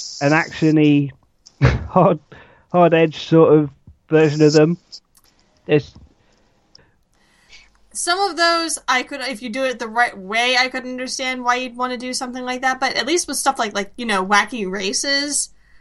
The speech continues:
Speaker 2: you take out the humor and try to make that more of a serious, like, you know, story. Like, you, that's taking away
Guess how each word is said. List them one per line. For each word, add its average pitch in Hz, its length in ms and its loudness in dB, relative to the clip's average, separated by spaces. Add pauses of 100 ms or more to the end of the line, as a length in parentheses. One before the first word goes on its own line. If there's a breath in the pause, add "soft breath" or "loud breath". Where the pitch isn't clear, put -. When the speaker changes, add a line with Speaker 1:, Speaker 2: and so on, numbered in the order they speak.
(340)
Speaker 2:
you 262 160 -2
take 440 320 0
out 302 160 0
the 254 60 -8
humor 254 580 -4
and 214 120 -4
try 269 140 -2
to 254 80 -4
make 247 220 -6
that 240 160 -2
more 240 180 0
of 226 80 -4
a 247 80 -8
serious, 233 480 -6
like, 208 240 -6 (140)
you 233 100 -10
know, 202 320 -4 (120)
story. 240 560 -6
Like, 233 280 -8
you, 247 180 -4
that's 285 380 -2 (220)
taking 302 460 -2
away 240 480 0